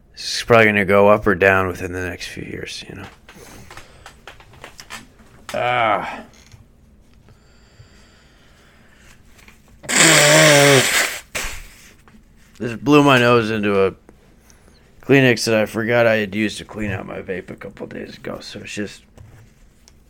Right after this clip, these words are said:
<coughs> oh man, that's just fucking dried up juice. There's dry juice in that Kleenex.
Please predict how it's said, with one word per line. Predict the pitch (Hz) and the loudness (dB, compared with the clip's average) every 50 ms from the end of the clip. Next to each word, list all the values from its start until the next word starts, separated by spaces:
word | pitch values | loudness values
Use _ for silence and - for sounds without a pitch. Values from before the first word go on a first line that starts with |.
| _ _ _ _ _ _ _ - - _ _ _ _ _ | _ _ _ _ _ _ _ -20 -20 _ _ _ _ _
<coughs> | - 740 640 214 208 - - - - - | 4 6 6 6 2 2 2 2 2 4
oh | 165 151 110 82 - - - | 2 0 0 -2 -6 -10 -10
man, | 98 104 92 85 82 | -8 -6 -6 -6 -6
that's | - 107 110 107 - - | -4 -6 -6 -6 -8 -12
just | 107 95 - - - - _ _ _ _ _ - - | -14 -14 -14 -16 -20 -20 _ _ _ _ _ -20 -10
fucking | - 92 95 - - - - | -8 -8 -8 -8 -10 -14 -12
dried | - - - 107 117 117 113 | -10 -4 0 0 2 2 2
up | 113 107 - - _ - - - - - | 0 -2 -4 -8 _ -20 -20 -20 -20 -18
juice. | - - 107 101 98 95 - - - - - _ _ _ _ _ - - - - - - - _ _ _ _ _ | -16 -10 -8 -8 -8 -6 -8 -10 -10 -10 -14 _ _ _ _ _ -20 -20 -20 -20 -20 -20 -20 _ _ _ _ _
There's | - - - | -20 -20 -20
dry | - - - 107 110 123 123 120 | -18 -6 0 2 2 2 2 0
juice | 107 - 117 117 113 110 - - | -2 0 0 0 0 0 -4 -8
in | 95 95 | -6 -6
that | 95 95 - - | -6 -8 -8 -10
Kleenex. | - 104 104 104 104 101 87 - - - | -8 -6 -4 -4 -4 -6 -8 -10 -14 -18